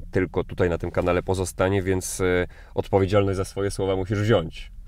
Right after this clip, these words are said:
w kontekście właśnie tej swojej ostatniej wypowiedzi. O, Master, em, to świetny gość, ale będzie mu ciasno w Malaczu i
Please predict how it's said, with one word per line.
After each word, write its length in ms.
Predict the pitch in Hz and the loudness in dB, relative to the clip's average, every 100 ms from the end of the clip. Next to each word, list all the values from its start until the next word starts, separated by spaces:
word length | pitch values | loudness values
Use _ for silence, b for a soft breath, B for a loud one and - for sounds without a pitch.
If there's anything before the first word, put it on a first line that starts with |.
| - | -10
w 20 | |
kontekście 480 | - 87 80 - 85 | -4 -4 -4 -4 -4
właśnie 280 | 82 - 85 | -4 -4 -2
tej 160 | 87 | -2
swojej 180 | - 92 | 0 0
ostatniej 300 | 90 98 98 | 0 0 0
wypowiedzi. 500 | 95 90 90 85 101 - B B B | 2 2 2 2 0 -2 B B B
O, 300 | - 107 92 | 6 8 8
Master, 580 | 85 107 107 - 90 90 | 8 6 6 4 4 6
em, 320 | 90 87 85 | 6 6 4
to 120 | 87 90 | 0 0
świetny 460 | - 104 - 87 | 2 0 0 0
gość, 520 | 92 117 120 - - 110 104 - | 6 6 4 -2 0 4 4 6
ale 280 | 123 123 92 | 6 6 4
będzie 360 | 98 95 98 | 2 2 2
mu 160 | 98 107 | 2 2
ciasno 520 | - 113 - 92 82 | 6 6 4 0 0
w 260 | 82 - 104 | -2 -6 2
Malaczu 680 | 98 98 123 - - 123 - | 6 8 8 6 2 2 2
i 240 | 113 113 | 0 0